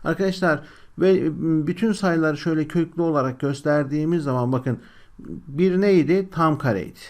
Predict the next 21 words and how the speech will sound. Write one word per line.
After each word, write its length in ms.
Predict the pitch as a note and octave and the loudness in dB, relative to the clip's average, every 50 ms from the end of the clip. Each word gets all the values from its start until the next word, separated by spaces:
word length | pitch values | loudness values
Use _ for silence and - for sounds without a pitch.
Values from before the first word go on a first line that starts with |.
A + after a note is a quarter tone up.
| - _ _ _ - - - - - - - - - _ _ _ - - - - - - - - - - - - - | -20 _ _ _ -20 -20 -20 -20 -20 -20 -20 -20 -20 _ _ _ -20 -20 -20 -20 -20 -20 -20 -18 -16 -14 -14 -14 -14
İşte 240 | - - F3 F3 F3 | -4 0 0 2 4
dört 280 | F3+ F#3 F#3 F3+ F#3 | 6 4 4 4 0
neydi? 360 | F3+ F#3+ F3 D#3+ D3 E3 F3+ F3+ | 0 0 0 0 0 -2 -2 -2
Tam 280 | D#3+ D#3 D3+ D3 C3+ | -2 -2 -2 -2 -2
kareydi. 420 | C#3 C#3 B2 G#2 G2 F#2 F2 F2+ - - - - - - - - - - | -2 -4 -4 -4 -4 -6 -6 -8 -12 -20 -20 -20 -20 -20 -20 -14 -4 0
Bunun 200 | C#3 F#3 A3 A3+ | 0 2 2 2
arasında 600 | A3+ G#3+ G3 F#3 F3 F3+ F3+ - E3 D#3 D#3 D3+ | 2 2 2 2 0 -2 -2 -4 -2 -2 -2 -2
kalan 420 | D3+ D#3+ D#3 D3 D3 C#3 C#3 B2+ A#2+ | -2 -2 -2 0 0 0 0 -2 -2
kök 260 | - D#3+ D#3 D3+ - | -2 -4 -4 -4 -6
iki 220 | D3+ D3 - E3+ | -8 -4 -2 0
ile 180 | D#3+ D3 C#3 B2+ | 0 0 0 0
kök 240 | C3 E3+ D#3+ D#3 D#3 | -2 -4 -4 -4 -4
üç 180 | C#3 - - | -8 -6 -4
ne 160 | D#3+ E3+ E3+ | -2 0 2
değil 240 | E3 D#3+ D3 C#3+ C#3+ | 2 2 2 0 0
arkadaşlar? 720 | C#3 C3 C3 D3 C3 C3+ C3 B2 - - D#3 D#3+ D#3+ D#3+ - - - - - - | -2 -2 -4 -4 -6 -6 -6 -6 -4 -2 0 0 0 -2 -6 -14 -20 -20 -16 -6
Tam 260 | - F3 E3 D#3+ D3 | -2 0 0 0 0
kare 280 | - C#3+ C3 B2 A#2 A2 | 0 -2 0 0 0 -2
sayılar 640 | - - D#3+ C#3 B2+ A#2+ B2 C3+ C#3+ D3+ D3 D3 - - - _ | -2 -2 -2 0 0 2 4 4 4 4 2 0 -6 -18 -18 _
değildir. 520 | - A#2+ C3+ C3 C3 B2+ A#2+ A2+ G#2 - - - - - | 2 4 4 4 4 4 2 0 -2 -4 -8 -16 -20 -16
İşte 480 | - C#3+ C3 - - E3 E3 D3+ C3+ - | -14 -12 -10 -4 0 0 0 0 0 -4